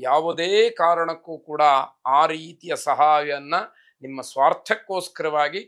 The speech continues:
ಕೇಳುವಂಥದ್ದು ಬೇಡ. ನಿಮ್ಮ ಕ್ಷೇತ್ರದಲ್ಲಿ ನೀವು ಸಾಧನೆಯನ್ನು ಮಾಡ್ಲಿಕ್ಕೆ ಇದೊಂದು ಅವಕಾಶ, ಉತ್ತಮವಾದಂತಹ ಅವಕಾಶ ಇದೆ. ನಿಮ್ಮ ಪ್ರಾಮಾಣಿಕವಾದಂತಹ ಪ್ರಯತ್ನವನ್ನ ಮಾಡಿ ಗೆಲುವಿನ ಹಾದಿಯನ್ನ ನೀವು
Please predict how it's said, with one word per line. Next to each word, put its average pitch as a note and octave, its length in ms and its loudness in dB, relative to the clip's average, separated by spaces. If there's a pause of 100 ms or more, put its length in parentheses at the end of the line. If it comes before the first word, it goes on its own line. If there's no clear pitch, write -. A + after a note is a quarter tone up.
ಕೇಳುವಂಥದ್ದು D#3 760 -6 (580)
ಬೇಡ. C#3+ 240 2 (520)
ನಿಮ್ಮ F#3+ 220 -6 (220)
ಕ್ಷೇತ್ರದಲ್ಲಿ G#3 960 -2 (280)
ನೀವು D3+ 260 -14
ಸಾಧನೆಯನ್ನು G3+ 640 -2
ಮಾಡ್ಲಿಕ್ಕೆ E3 400 -8
ಇದೊಂದು D3+ 260 -8
ಅವಕಾಶ, F3+ 400 0 (960)
ಉತ್ತಮವಾದಂತಹ G#3+ 1000 2
ಅವಕಾಶ F3 460 0 (100)
ಇದೆ. D#3+ 180 0 (460)
ನಿಮ್ಮ E3+ 220 -2
ಪ್ರಾಮಾಣಿಕವಾದಂತಹ G3 1080 2 (120)
ಪ್ರಯತ್ನವನ್ನ F#3+ 720 -2
ಮಾಡಿ E3+ 300 -4 (720)
ಗೆಲುವಿನ G#3+ 540 2 (180)
ಹಾದಿಯನ್ನ G3 680 4 (440)
ನೀವು E3 160 -8